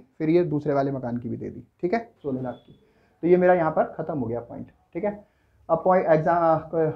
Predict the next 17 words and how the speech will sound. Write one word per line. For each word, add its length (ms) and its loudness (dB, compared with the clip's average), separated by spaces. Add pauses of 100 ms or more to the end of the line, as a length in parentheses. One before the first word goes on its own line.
(140)
पॉइंट 200 0
नंबर 260 2
सी, 400 -2 (320)
उसके 200 2
पास 180 6
दो 200 8
मकान 300 2
पहले 260 4
से 100 -4
हैं, 280 -6 (1500)
I 80 -4
hope 160 4
you 100 0
can 160 -2
try 220 6
that, 200 4 (1500)
right? 280 2